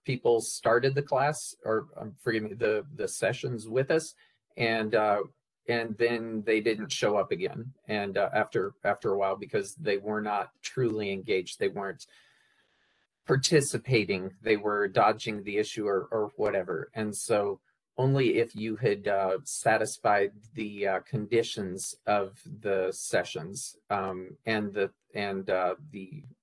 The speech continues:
uh, therapist believed that you were sincere in, um,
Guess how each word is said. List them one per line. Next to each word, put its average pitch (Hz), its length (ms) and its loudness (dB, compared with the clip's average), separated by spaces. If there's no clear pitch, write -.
uh, 85 220 -2
therapist 107 600 2
believed 113 500 2
that 107 220 4
you 113 280 -8
were 104 300 4
sincere 107 960 0
in, 98 500 -6
um, 98 520 -4